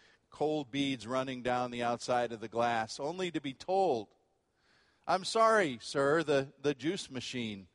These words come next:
is broken." Well, he walked out of that restaurant and suddenly he laughed right out loud. Because there across the street from him in that Florida setting was a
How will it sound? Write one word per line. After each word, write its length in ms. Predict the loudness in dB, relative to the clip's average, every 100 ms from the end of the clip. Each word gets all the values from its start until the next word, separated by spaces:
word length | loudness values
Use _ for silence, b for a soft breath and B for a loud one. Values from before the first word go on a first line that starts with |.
| _
is 140 | -10 -10
broken." 540 | -2 -2 -2 -4 -14 -16 _ _ _ _ _ _ _ _ _ _ _ _ _ _ _ _
Well, 340 | 2 4 4 2 _ _ _ _
he 220 | -6 -2
walked 380 | 2 4 4 4
out 240 | 4 6 4
of 160 | 0
that 280 | 2 2 0 _ 0
restaurant 680 | 2 2 0 0 2 0
and 300 | -2 -4 -6 -8
suddenly 560 | 2 2 2 0 -2
he 160 | -2 -2
laughed 640 | 0 2 2 0 -4 -16
right 280 | -4 0 2
out 200 | 0 0
loud. 320 | 0 0 -4 -10 _ _ _ _ _ _ _ _ _ _ -8
Because 340 | -2 2 2
there 340 | 2 4 6 4
across 500 | 2 4 4 4 0
the 80 |
street 420 | -10 -6 -2 0 -2
from 200 | -8 -6
him 280 | -4 -2 -2
in 120 | -4
that 180 | -2 -4
Florida 420 | -2 0 2 0
setting 420 | -2 0 0 -2 -4
was 200 | -4 -2
a 140 | -2